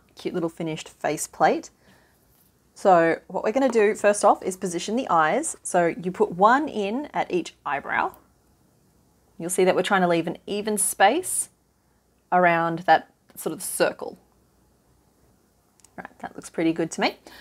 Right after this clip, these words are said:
Note that I'm not snapping the backs on yet. So one other thing that we do at this point here, just because it's easier than once it's all attached, is we're going to stitch on the little face. So I'm gonna use a little bit of black, and I'm just gonna put four little stitches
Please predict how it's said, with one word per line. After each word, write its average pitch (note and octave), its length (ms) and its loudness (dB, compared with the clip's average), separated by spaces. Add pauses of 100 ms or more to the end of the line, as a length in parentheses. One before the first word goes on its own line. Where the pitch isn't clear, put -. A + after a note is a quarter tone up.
Note A#3 220 4
that A#3+ 100 8
I'm G3 220 4
not B3 240 6
snapping A#3 400 -2
the G3+ 80 0
backs F#3+ 340 0
on E3 200 -2
yet. - 340 -12 (200)
So F#3+ 360 4
one A#3 240 6
other G#3+ 180 2
thing F#3 240 -2
that D#3+ 140 0
we E3 100 0
do D#3 180 -2
at - 160 -4
this D3+ 200 -6
point D#3+ 260 -4
here, E3+ 140 -2
just C4 160 0
because D#4 180 2
it's A#3+ 180 -2
easier F#3 380 4
than E3+ 140 0
once E3 160 -2
it's - 120 -10
all E3 140 -2
attached, A#3 420 -2
is F#3+ 140 -4
we're G3+ 80 4
going A#3 220 0
to D4 120 0
stitch G4+ 380 -2
on E3+ 460 0
the E3+ 120 0
little D3+ 160 0
face. - 380 -4
So - 140 0
I'm F3+ 120 4
gonna G3 120 2
use G3 140 0
a F#3 40 4
little F#3 180 6
bit B3 140 0
of A#3+ 140 -4
black, A3+ 340 2 (200)
and F3+ 420 2 (240)
I'm F#3+ 80 -2
just G3 100 -8
gonna B3 100 0
put - 160 -2
four B3+ 360 4
little B3+ 160 -2
stitches C4+ 560 -6